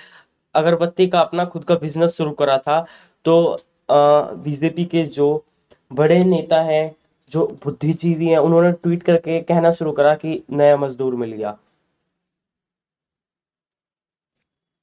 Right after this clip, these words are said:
Actually, अब बिहार के लोगों के मन में डर बैठ गया है।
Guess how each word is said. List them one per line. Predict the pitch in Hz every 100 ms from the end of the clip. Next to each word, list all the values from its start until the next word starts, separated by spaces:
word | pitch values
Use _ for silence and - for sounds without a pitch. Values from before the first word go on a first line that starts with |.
| _ -
Actually, | 196 226 226 233
अब | 175
बिहार | 160 190 180 185
के | 196
लोगों | 185 180
के | 180
मन | 180 180
में | 185 143
डर | 160 165
बैठ | 147 127 120
गया | 117
है। | 107